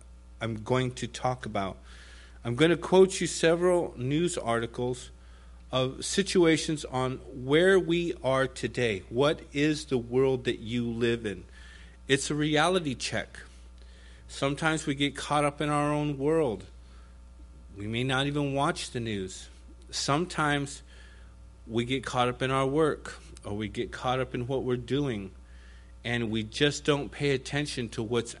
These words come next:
actually happening all around us. And those scriptures are there for you to understand what the end times are. But let me give you an, different quotes or different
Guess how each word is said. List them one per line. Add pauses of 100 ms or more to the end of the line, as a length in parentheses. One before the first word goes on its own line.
actually
happening
all
around
us. (760)
And
those
scriptures
are
there
for
you
to
understand
what
the
end
times
are. (800)
But
let
me
give
you
an, (800)
different
quotes (100)
or
different